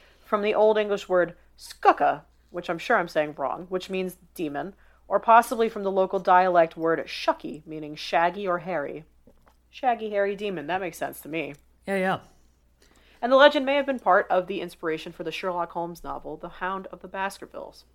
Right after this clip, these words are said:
Speaker 2: Ooh.
Speaker 1: Yes, I know. Uh, so there's also one called Dip. This is a Catalan myth, and it's an evil black hairy dog and an emissary of the devil,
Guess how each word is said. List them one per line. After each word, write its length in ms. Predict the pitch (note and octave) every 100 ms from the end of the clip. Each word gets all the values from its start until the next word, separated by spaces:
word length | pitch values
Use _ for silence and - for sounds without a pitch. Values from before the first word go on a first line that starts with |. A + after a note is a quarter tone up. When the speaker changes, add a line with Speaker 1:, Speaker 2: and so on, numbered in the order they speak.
| _ _ -
Speaker 2:
Ooh. 1000 | A3+ F#4 G4+ G3+ F3 D#3 D3 C#3 C3+ C3+ A2+ _ -
Speaker 1:
Yes, 520 | G3 A#3+ A3 D#3 -
I 80 | -
know. 520 | B3+ E4+ C#4 F3 E3+ E3+
Uh, 520 | E3+ E3+ E3 D#3 D3+ - _ _ -
so 120 | -
there's 160 | A#3 B3
also 240 | D4 D4
one 160 | C#4 B3
called 400 | A#3 G3 F3+ E3
Dip. 280 | A#3+ F#3 - _ _ _ -
This 200 | G#3 A3+
is 100 | G3
a 80 | F3
Catalan 760 | - - A#3 F#3+ D#3+ D3 D3
myth, 320 | C#3+ A3 - _ _ _
and 100 | - F3+
it's 100 | F#3+
an 80 | -
evil 280 | G#3+ G3+
black 300 | F#3+ F3+ E3+
hairy 220 | E3+ D#3 D3+
dog 320 | E3+ E3+ F3+
and 80 | E3
an 120 | D#3
emissary 500 | G3+ F#3 - E3 D3+
of 100 | D3
the 80 | D3
devil, 500 | D3 D#3+ D3 C#3